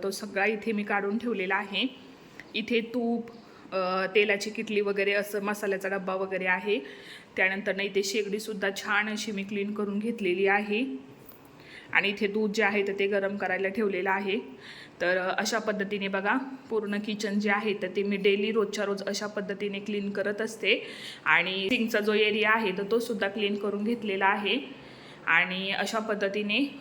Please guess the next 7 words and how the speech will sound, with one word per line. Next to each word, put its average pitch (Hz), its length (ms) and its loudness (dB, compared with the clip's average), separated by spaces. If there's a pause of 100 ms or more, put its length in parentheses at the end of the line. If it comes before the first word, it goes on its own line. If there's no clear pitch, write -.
रोजच्या 202 340 2
रोज 202 280 0
किचनची 208 520 0
जी 202 100 0
क्लिनिंग 214 440 2
असते, 247 480 2 (360)
अ, 175 220 2